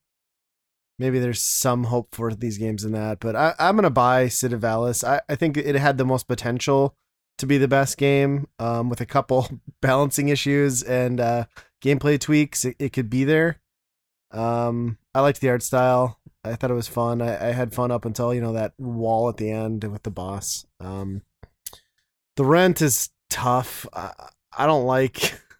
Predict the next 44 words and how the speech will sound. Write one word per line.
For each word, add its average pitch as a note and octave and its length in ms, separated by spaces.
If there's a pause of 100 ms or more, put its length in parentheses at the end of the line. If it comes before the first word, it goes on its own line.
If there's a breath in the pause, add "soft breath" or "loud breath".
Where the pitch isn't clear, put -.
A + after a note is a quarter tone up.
(140)
<laughs> A2 400
I C#3+ 100
don't G#3+ 140
like E3+ 180
any D#3+ 140
of C#3+ 60
these C3 160
games C3+ 220
that C3+ 100
much, C3+ 200
but C#3 100
I C#3+ 60
really C#3 320
don't C3 180
like C3 160
the A#2+ 100
other B2+ 180
two. C3+ 280
I, D3 320
I F3 40
probably G#3 380
would F3 140
just E3 180
go D3 560 (840)
D C3 200
J D#3 160
Boy, D3+ 320
I E3 60
guess, D#3 240
for - 120
The D3 80
Rent, D3 400 (340 soft breath)
just D3+ 160
because E3 260
I D3+ 80
think C3+ 240
there's C#3+ 220
a B2 80
two-player E3+ 520
option, D#3+ 600 (140)
maybe. D3 460
I A#2 100
didn't C3+ 260 (160)
look, C3 440